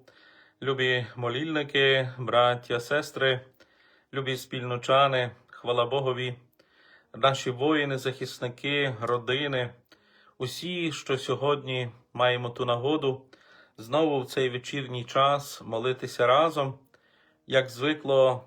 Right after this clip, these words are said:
ми зранку розпочинаємо день із святої літургії. Вона сьогодні звикло була особлива, де ми згадували і поминали наших героїв,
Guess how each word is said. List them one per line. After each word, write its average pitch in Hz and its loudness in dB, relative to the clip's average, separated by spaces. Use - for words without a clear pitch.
ми 123 -2
зранку 127 0
розпочинаємо 120 -2
день 127 0
із 120 -12
святої 120 -4
літургії. 123 -6
Вона 131 2
сьогодні 127 0
звикло 127 0
була 120 2
особлива, 131 2
де 131 2
ми 123 0
згадували 127 2
і 113 -6
поминали 120 0
наших 117 -4
героїв, 127 -2